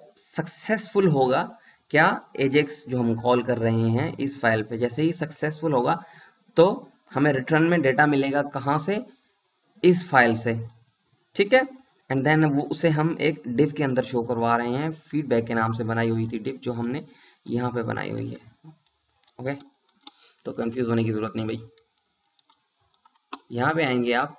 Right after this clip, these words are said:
यहाँ पे लिखते हैं, "For instance shakesy dot com." Load करते हैं तो आप देख सकते हैं कि आपका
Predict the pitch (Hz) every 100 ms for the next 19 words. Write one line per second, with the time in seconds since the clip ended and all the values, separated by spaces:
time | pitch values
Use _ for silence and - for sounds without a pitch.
0 | _ 113 120 147 143 123 - 117 123 117
1 | - 156 123 - 143 175 - - _ _
2 | _ _ _ _ _ _ 180 _ _ _
3 | _ - _ - _ 180 _ _ _ _
4 | _ _ _ - - - _ 120 110 135
5 | 143 143 147 113 113 - _ _ _ _
6 | _ _ _ 403 _ _ _ _ - -
7 | _ _ _ _ _ _ _ 143 131 160
8 | 143 117 127 143 143 123 120 110 151 151
9 | 123 - 117 117 117 120 110 113